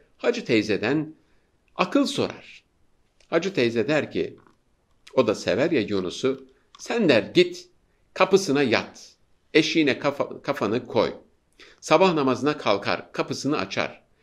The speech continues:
Senin üstüne basmadan geçer giderse,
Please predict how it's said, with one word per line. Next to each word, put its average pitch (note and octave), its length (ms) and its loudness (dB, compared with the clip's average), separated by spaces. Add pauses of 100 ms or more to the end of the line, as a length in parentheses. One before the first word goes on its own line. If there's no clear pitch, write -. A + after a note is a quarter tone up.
(220)
Senin G3 360 6
üstüne F3 440 2
basmadan G3 600 6
geçer D#3 380 4
giderse, D#3 800 2